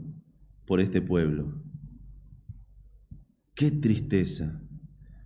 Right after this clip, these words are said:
Cuando sigue el versículo y dice, "Y dijisteis,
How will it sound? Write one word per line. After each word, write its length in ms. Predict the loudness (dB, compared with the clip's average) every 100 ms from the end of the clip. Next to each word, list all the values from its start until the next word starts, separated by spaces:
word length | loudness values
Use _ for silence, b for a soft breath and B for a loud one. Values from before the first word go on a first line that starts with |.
| b
Cuando 260 | 4 6 6
sigue 300 | 6 6 6
el 80 |
versículo 500 | 6 4 2 4 6
y 40 | 6
dice, 760 | 4 4 6 4 2 -4 -12 -2
"Y 140 | 2 4
dijisteis, 1200 | 4 2 2 4 2 0 2 4 2 0 -8